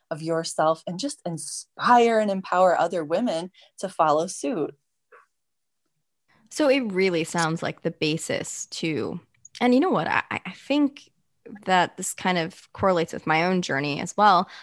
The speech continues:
Speaker 2: I think one of the biggest ways that I'm sensing from you in, in order to stop kind of people pleasing, it, it all starts to come a little bit back to, uh, self-love and, and having that confidence in yourself, your values, and what, uh,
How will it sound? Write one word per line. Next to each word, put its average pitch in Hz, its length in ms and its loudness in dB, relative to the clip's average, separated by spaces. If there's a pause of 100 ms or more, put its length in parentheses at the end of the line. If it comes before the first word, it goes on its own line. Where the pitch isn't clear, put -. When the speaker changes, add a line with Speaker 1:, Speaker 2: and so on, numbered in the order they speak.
Speaker 2:
I - 40 -4
think 277 220 0
one 233 80 4
of 220 80 2
the 190 100 2
biggest 175 340 -2
ways 165 320 -2 (360)
that 156 160 0
I'm 175 440 2
sensing 175 460 0
from 156 180 -4
you 196 340 0
in, 156 160 -4
in 170 160 -6
order 165 160 -4
to 175 80 -14
stop - 260 -4
kind 151 140 -4
of - 80 -10
people 240 200 -4
pleasing, 156 400 -4
it, - 220 -8
it - 140 -8
all 185 300 -4
starts - 280 -6
to - 80 -14
come 160 160 -4
a 160 80 -4
little 156 160 -4
bit - 160 -4
back 143 240 4
to, 180 260 0
uh, 165 160 2 (260)
self-love 185 640 4
and, - 220 -2
and 170 120 -4
having 165 260 2
that - 160 -4
confidence 165 480 -2
in 170 120 -6
yourself, 165 640 -2
your 165 160 0
values, 180 640 2
and 170 220 -4
what, 160 320 -2
uh, 123 300 0